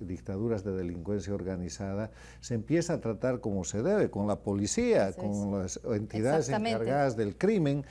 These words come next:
Speaker 1: y España es otro de los, eh, países incorporados a la defensa de la libertad y la democracia a través de la investigación criminal con policía española.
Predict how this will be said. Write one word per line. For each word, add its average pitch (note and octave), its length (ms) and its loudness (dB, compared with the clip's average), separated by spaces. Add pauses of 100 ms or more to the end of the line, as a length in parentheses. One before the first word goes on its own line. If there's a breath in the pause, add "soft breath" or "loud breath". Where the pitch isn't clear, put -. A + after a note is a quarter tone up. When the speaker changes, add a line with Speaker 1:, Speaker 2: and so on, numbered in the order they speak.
(240 loud breath)
Speaker 1:
y A#2+ 100 4
España E3+ 580 6
es D3+ 140 2
otro D#3 380 4
de C#3+ 80 2
los, B2+ 340 0
eh, A2 320 2 (400 loud breath)
países C#3 500 4
incorporados C3 1080 2
a G#2+ 140 0
la G#2+ 160 0
defensa C#3+ 520 2
de C3+ 60 4
la B2 140 4
libertad A#2+ 400 2
y - 20 4
la D#3 80 6
democracia D#3 600 4
a E3 100 2
través B2+ 400 2
de C#3+ 80 2
la B2+ 140 4
investigación A2+ 640 0
criminal D3+ 540 2
con C3+ 180 0
policía C3 760 4
española. C3+ 600 0